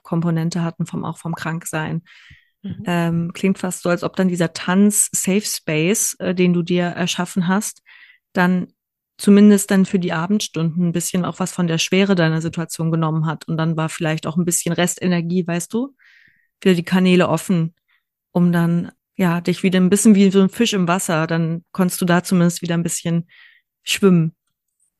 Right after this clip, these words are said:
Speaker 2: Auf jeden Fall.
Speaker 1: Ja, das, äh, klingt sehr schön, sehr wichtig und ist ja auch bis heute, äh, einfach ein extrem wichtiger, äh, Teil von deinem Leben. Bei der neuen Arbeitsstelle war es dann schnell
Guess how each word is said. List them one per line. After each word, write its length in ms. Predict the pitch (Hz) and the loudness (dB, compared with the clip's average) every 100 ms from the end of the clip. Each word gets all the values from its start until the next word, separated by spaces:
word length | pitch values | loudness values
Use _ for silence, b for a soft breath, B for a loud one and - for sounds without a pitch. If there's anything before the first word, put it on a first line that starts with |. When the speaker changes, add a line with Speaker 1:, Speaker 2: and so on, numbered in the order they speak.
| - | -4
Speaker 2:
Auf 160 | 202 202 | -2 0
jeden 200 | 190 175 | -2 -2
Fall. 360 | 175 165 165 _ _ _ _ _ b b _ - | -4 -4 -6 _ _ _ _ _ b b _ -6
Speaker 1:
Ja, 240 | 180 165 - _ | -4 -4 -6 _
das, 280 | 180 170 - | -4 -4 -4
äh, 320 | 175 165 160 | -4 -4 -4
klingt 260 | - 190 180 | 0 0 2
sehr 140 | 180 | 2
schön, 200 | 180 196 | 2 2
sehr 140 | 180 170 | 2 2
wichtig 260 | 196 185 | 0 -2
und 60 | 143 | -4
ist 120 | - | -2
ja 80 | 175 | -4
auch 60 | - | -4
bis 180 | 165 180 | -4 0
heute, 300 | 175 - 156 | 0 0 -4
äh, 360 | - - - - | -4 -8 -10 -8
einfach 440 | - - 175 170 | -6 -6 -6 -4
ein 220 | 180 165 | -2 -2
extrem 540 | 170 - - 185 185 175 B B B _ - | -6 -10 -4 0 2 0 B B B _ -2
wichtiger, 840 | 190 - 190 170 160 160 165 - - | 0 0 -4 -2 -2 -2 -4 -8 -14
äh, 320 | - 98 - - | -16 -14 -16 -14
Teil 320 | - 170 185 | -8 -4 -4
von 240 | - 190 | 0 0
deinem 300 | 175 165 170 170 | 2 2 2 2
Leben. 520 | 175 202 220 247 247 B B B | 4 4 2 -2 -4 B B B
Bei 100 | 180 | 0
der 120 | 190 | 4
neuen 240 | 185 175 170 | 6 4 2
Arbeitsstelle 880 | 175 190 190 - 180 180 180 180 - | 0 0 -2 -4 -2 0 0 -2 -2
war 140 | 165 | -4
es 120 | 170 | -4
dann 160 | - 170 | -2 -2
schnell 560 | - 170 165 170 180 | 0 0 2 2 0